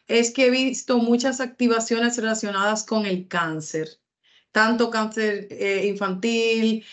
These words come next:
el, el cáncer de mama. Eh, veo como una repetición en diferentes países de organizaciones que tienen que ver con esa concientización, también el cáncer de, eh, de testículos de los hombres, que normalmente no les gusta chequearse.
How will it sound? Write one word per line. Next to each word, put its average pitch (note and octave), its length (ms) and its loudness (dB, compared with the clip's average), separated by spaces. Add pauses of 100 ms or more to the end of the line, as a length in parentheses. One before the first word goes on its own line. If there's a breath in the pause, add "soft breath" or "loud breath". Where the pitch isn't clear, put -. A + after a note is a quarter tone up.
(120)
el, G#3 420 2
el G#3 180 2
cáncer G#3 400 0
de G3+ 120 -4
mama. A3 760 2
Eh, G#3+ 440 0
veo B3+ 320 2
como C4 260 0
una C4+ 180 4
repetición B3 800 -2
en G3+ 80 -6
diferentes G#3+ 540 0
países B3 640 0 (320 soft breath)
de A3 180 4
organizaciones A3 880 2
que A3+ 120 2
tienen A3+ 280 -2
que A3+ 80 0
ver A3+ 160 2
con G#3+ 200 -2
esa A#3+ 220 0
concientización, A3 1160 2
también G#3 340 0
el A3 140 0
cáncer G#3 380 0
de, F#3+ 880 2
eh, F#3+ 40 0
de G3 140 2
testículos B3 640 2
de G#3 80 4
los F#3+ 180 2
hombres, B3+ 340 2
que A3 120 0
normalmente G#3 560 -2
no G#3 100 -2
les G3+ 140 -4
gusta F#3+ 300 -2
chequearse. A3 760 0